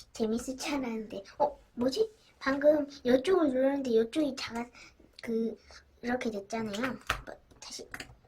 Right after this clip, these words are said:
안 되네요. 자, 다시 뒤로 가서, 후! 열리는 순간 콕콕이 하는 느낌이에요. 콕, 콕, 콕, 콕, 콕,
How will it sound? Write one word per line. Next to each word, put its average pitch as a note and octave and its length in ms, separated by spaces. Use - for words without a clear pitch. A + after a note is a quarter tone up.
안 G3 160
되네요. A3+ 540
자, - 100
다시 - 480
뒤로 A3+ 180
가서, B3 200
후! G#4+ 1200
열리는 A3+ 260
순간 D#4+ 400
콕콕이 G#4+ 460
하는 B3 300
느낌이에요. - 460
콕, C#4+ 440
콕, C4 360
콕, C4 500
콕, B3+ 480
콕, B3+ 400